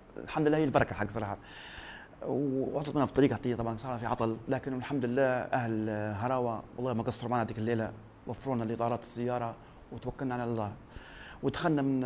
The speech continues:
منطقة، المنطقة، المنطقة الخلفية الصحراوية دي. بر ما احنا دخلنا قالوا لنا راهو دارنا مسكرة، ما عندكمش نطيق سلوك، سلوك اللي مروا بها الشاحنات بس. إن السيارات هذين الكبار ما يمروش من طريق الصحراوي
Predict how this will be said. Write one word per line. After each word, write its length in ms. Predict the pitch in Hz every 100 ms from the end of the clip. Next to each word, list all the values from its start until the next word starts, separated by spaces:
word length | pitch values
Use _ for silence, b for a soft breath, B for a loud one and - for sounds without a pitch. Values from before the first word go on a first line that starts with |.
| 123 117 110 - - - - -
منطقة، 340 | 135 127 - 127
المنطقة، 300 | 123 123 117
المنطقة 220 | 123 120
الخلفية 320 | 107 110 143
الصحراوية 520 | 113 - 113 131 123
دي. 200 | 120 123 - - 170 170 - - - - -
بر 280 | 127 139 127
ما 180 | 120 123
احنا 120 | 120
دخلنا 360 | 135 - 151 139
قالوا 180 | 131 151
لنا 160 | 135
راهو 180 | 127 123
دارنا 480 | 120 139 135 135 131 - -
مسكرة، 400 | - 123 - - - -
ما 60 | 117
عندكمش 240 | 123 135
نطيق 180 | 127 143
سلوك، 380 | 147 151 165 160
سلوك 240 | 156 156
اللي 120 | 131
مروا 200 | 135 139
بها 160 | 139 127
الشاحنات 440 | - - 110 117 -
بس. 220 | - - - B B B B 135
إن 100 | 127
السيارات 320 | - 135 160
هذين 180 | 147 151
الكبار 440 | 117 123 131 123
ما 60 | 123
يمروش 360 | 123 151 170
من 100 | 147
طريق 180 | 127 147
الصحراوي 580 | 117 - 117 135 135 107